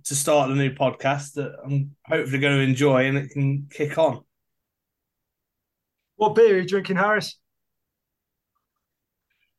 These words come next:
Speaker 1: I am drinking Somerset's finest, Lily's Cider.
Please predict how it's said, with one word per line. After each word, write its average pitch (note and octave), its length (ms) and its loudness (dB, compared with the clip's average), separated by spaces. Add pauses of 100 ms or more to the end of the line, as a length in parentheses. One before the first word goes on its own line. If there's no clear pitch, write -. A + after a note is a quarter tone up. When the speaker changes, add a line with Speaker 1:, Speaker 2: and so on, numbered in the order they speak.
(500)
Speaker 1:
I E3 300 -2
am E3 140 -4
drinking D3 720 -2 (240)
Somerset's D#3 580 -4
finest, D3+ 720 0
Lily's C#3 480 2
Cider. C#3+ 540 -2